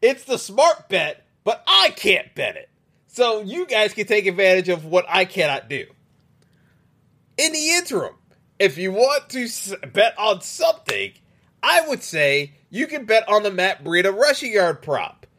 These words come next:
because I think this game ends up pretty much being, uh, taking, uh, done and dusted for Dallas, uh,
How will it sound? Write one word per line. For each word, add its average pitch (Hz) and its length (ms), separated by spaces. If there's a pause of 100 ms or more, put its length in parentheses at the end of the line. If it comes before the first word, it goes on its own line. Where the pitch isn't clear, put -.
(220)
because 202 380
I 233 180
think 262 240
this 233 180
game 190 340
ends 190 220
up 190 220 (280)
pretty 196 300
much 180 340
being, 151 520 (340)
uh, 135 440 (340)
taking, 170 540
uh, 135 120
done 170 300
and 170 100
dusted 160 380
for 160 260
Dallas, 143 720 (380)
uh, 131 320